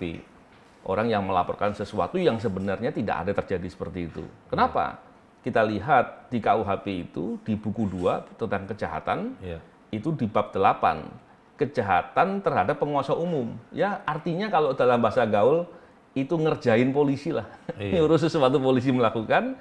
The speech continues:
Speaker 1: yang sebetulnya itu nggak, nggak perlu harus diusut.
Speaker 2: Kalau analogi saya selalu, saya suka sampaikan di pengadilan kalau lagi sidang, Mas.
Speaker 1: Iya.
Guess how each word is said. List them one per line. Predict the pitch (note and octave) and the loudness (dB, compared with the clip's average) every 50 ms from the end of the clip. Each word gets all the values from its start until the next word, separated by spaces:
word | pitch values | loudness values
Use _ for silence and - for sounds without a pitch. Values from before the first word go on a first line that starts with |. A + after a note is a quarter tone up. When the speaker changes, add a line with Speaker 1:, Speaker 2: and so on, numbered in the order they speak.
| - - - - | -14 -20 -6 0
Speaker 1:
yang | A2+ B2 A#2+ | 2 2 4
sebetulnya | A#2 B2+ A2 G#2+ G#2 F#2+ A2 G#2+ A2+ A2+ | 4 4 4 4 4 2 2 2 0 0
itu | A2+ C3+ | 0 0
nggak, | A#2+ G#2+ - - - - - | 0 0 -2 -2 -6 -12 -8
nggak | A2 G#2+ G#2 - | -6 -4 -4 -2
perlu | - A#2+ A2+ A#2+ A2+ G2+ | -2 -2 0 2 2 2
harus | F#2 F#2+ G2 - | 2 0 -2 -4
diusut. | - G#2 G2 G2 - G2 F#2+ F#2 - - _ - - - - - - - | -6 -6 -6 -6 -8 -10 -10 -10 -12 -18 _ -20 -20 -20 -20 -12 -8 -4
Speaker 2:
Kalau | G#2 G#2 G#2+ G#2 | -2 0 0 2
analogi | G#2+ A2 A2+ A2 A2 A2+ G#2 G2+ | 2 2 4 4 4 4 4 2
saya | G#2+ G2 A#2 A#2+ B2 | 2 2 2 2 2
selalu, | A2 A2 G#2+ G#2+ A#2 B2 A#2 - - - - | 2 2 2 2 2 0 -2 -4 -8 -16 -20
saya | - - - G#2+ G#2+ | -12 -6 -6 -4 -4
suka | - G#2+ F#2 G2+ F#2 | -4 -4 -4 -4 -2
sampaikan | - G2 F#2 F2 G2 F#2+ F2 G2+ A2 A2+ | -2 -2 -2 -2 -2 -2 -2 -2 -2 -2
di | G2+ | -4
pengadilan | E2 F#2 F#2 F#2+ F2+ E2 F#2+ G2 | -4 -4 -4 -4 -4 -4 -4 -6
kalau | G#2 G2 F#2 | -4 -4 -4
lagi | F2+ E2 E2 E2+ | -4 -4 -6 -6
sidang, | G#2+ G2+ G2 F2 | -4 -4 -4 -4
Mas. | E2 F#2 A2+ - - - - - | -6 -8 -10 -12 -16 -20 -20 -14
Speaker 1:
Iya. | - - F#2+ | -10 -10 -10